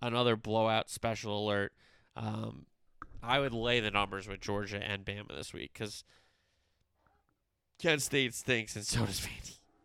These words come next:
Okay? Wisconsin, Ohio State. This is an interesting one for me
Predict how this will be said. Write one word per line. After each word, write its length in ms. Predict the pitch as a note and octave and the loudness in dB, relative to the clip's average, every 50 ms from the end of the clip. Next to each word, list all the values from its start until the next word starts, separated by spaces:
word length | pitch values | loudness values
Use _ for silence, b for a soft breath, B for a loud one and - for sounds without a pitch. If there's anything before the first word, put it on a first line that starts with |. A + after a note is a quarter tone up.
| _ _ - A#2 | _ _ -12 -10
Okay? 380 | A2+ G#2+ - A2+ A2 A2 A2+ b b b b b b b b b b b b b b b b b b _ _ _ _ _ - - - | -8 -2 0 0 0 0 0 b b b b b b b b b b b b b b b b b b _ _ _ _ _ -20 -16 -2
Wisconsin, 680 | - C#3+ D#3 D3 - - G3+ F#3 F#3 E3+ D3+ F3 E3+ E3+ | 2 4 4 4 6 8 8 10 10 8 8 8 8 10
Ohio 380 | D#3+ D3+ D3+ D#3 D3+ D3+ C#3+ | 10 10 10 10 8 8 6
State. 420 | B2+ - - C#3 C3+ B2+ A#2+ - - - - - - - - - - - - - - - - - - - - - - - - - - - - | 4 0 2 4 4 6 4 4 0 -6 -18 -18 -14 -14 -14 -14 -14 -16 -20 -20 -20 -20 -20 -20 -20 -20 -20 -20 -20 -20 -20 -20 -20 -8 -4
This 120 | - G#3 | -4 2
is 60 | G#3 B3+ | 4 6
an 100 | B3+ A#3+ | 6 8
interesting 480 | A#3+ A#3+ - A3 A3 - - C#3+ C3+ | 6 6 4 0 -2 -2 -2 -2 0
one 160 | B2 A#2+ A2 | 0 0 -2
for 140 | G#2 - A2+ | -2 -4 -10
me 180 | A#2+ A#2 - | -12 -12 -12